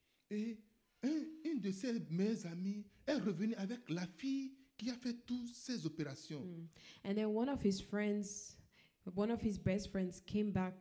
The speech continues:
Speaker 2: with that lady that did all of this.
Speaker 1: Et il avait dit, oh. Il, il, la fille, elle a dit, écoute, j'ai, j'ai une fille, je t'assure, son cœur. Ah non,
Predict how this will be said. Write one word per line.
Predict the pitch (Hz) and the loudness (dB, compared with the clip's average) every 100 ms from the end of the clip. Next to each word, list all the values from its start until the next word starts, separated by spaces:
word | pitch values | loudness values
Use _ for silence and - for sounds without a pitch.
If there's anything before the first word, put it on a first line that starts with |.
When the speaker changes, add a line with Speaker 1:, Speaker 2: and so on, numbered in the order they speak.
| 139 | 0
Speaker 2:
with | 175 170 - - - _ - | 2 0 -6 -18 -20 _ -2
that | 190 196 190 | 0 0 -2
lady | 175 175 190 208 | -2 0 0 -2
that | 190 170 | -4 -4
did | 170 185 180 | -4 -4 0
all | 180 | 0
of | 170 160 | 0 -4
this. | 170 190 - - _ _ _ _ _ _ _ _ _ _ _ _ _ _ | -6 -8 -10 -20 _ _ _ _ _ _ _ _ _ _ _ _ _ _
Speaker 1:
Et | 196 | 0
il | 233 233 202 | 4 4 4
avait | 190 190 | -2 -2
dit, | 165 156 269 | -6 -8 -10
oh. | 233 160 135 _ _ _ - 190 | -10 -10 -14 _ _ _ -14 -12
Il, | - - | -10 -10
il, | 196 | -4
la | 269 | -4
fille, | 294 | -2
elle | 330 | -2
a | 285 | 0
dit, | 196 233 - - _ | -4 -6 -8 -20 _
écoute, | 175 - 147 | -8 -8 -12
j'ai, | 120 113 151 175 - | -12 -8 -8 -8 -12
j'ai | 117 165 - | -8 -8 -4
une | 202 196 196 190 - - | -2 0 0 -2 -10 -2
fille, | 196 180 180 175 170 - _ _ _ _ | 0 0 -2 -4 -8 -14 _ _ _ _
je | - 127 | -12 -10
t'assure, | - 120 - - - 156 151 151 143 156 _ _ _ | -6 -6 -6 -6 -4 -2 -2 -4 -8 -14 _ _ _
son | - - 175 - - _ | -12 -4 -4 -4 -12 _
cœur. | 160 143 127 113 95 98 _ _ _ - - | 2 2 2 -2 -6 -12 _ _ _ -12 -4
Ah | 147 131 117 | 0 0 -2
non, | 117 117 117 120 117 113 110 | -4 -6 -4 -2 -2 -4 -10